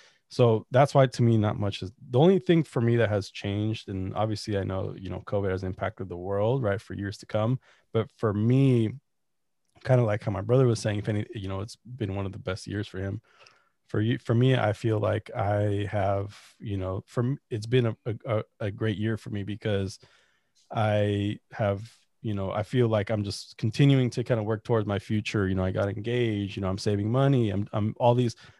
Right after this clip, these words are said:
I've had a lot of time to reflect, you know. The only difference for me is that bars are closed. I can't, you know, obviously see my friends and stuff all in person, but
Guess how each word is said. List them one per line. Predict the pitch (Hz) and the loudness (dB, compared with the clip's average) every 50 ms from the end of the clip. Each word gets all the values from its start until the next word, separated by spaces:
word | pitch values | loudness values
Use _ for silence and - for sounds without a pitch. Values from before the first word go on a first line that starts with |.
| _ - | _ 2
I've | 117 | 4
had | 139 135 | 6 8
a | 127 | 8
lot | 127 123 123 113 | 8 8 6 6
of | - | 4
time | - 123 117 117 | 4 4 4 4
to | 117 | 2
reflect, | 120 117 113 - - 151 151 151 147 131 110 - _ - | 0 -2 -4 -4 -2 2 4 6 6 6 4 2 _ -8
you | - 110 | -6 -4
know. | 104 107 - - - - _ - - _ _ _ _ - | -2 -2 -2 -2 -4 -10 _ -20 -20 _ _ _ _ -2
The | - 120 | 2 6
only | 135 147 156 156 | 8 10 10 8
difference | 131 143 151 - 151 139 - | 8 6 4 6 4 2 4
for | - 127 | 2 2
me | 127 131 | 4 4
is | 127 117 110 | 4 4 2
that | 101 95 101 | 0 -2 0
bars | 101 117 123 127 131 120 120 | 4 6 6 6 6 6 4
are | 113 | 0
closed. | - - 117 110 107 107 107 98 98 | 0 0 2 2 4 2 2 0 -2
I | 92 | -4
can't, | - - - 117 113 113 - - | -6 -2 0 0 0 0 -2 -4
you | - 104 | -6 -4
know, | 101 104 | -4 -2
obviously | 107 101 101 - - - - | -2 -4 -4 -6 -10 -12 -12
see | - - 113 | -6 -4 0
my | 104 104 95 | 0 0 0
friends | - - 113 107 104 104 101 104 | -2 -2 -2 -2 -2 -2 -4 -6
and | 98 92 | -8 -10
stuff | - - - 104 - - | -6 -4 -4 -4 -4 -2
all | - 107 101 101 104 | -2 -2 0 0 0
in | 98 | -2
person, | - - 120 113 - - 127 117 110 | -4 -4 -4 -4 -2 -2 -2 -2 0
but | 101 98 - | -2 -4 -4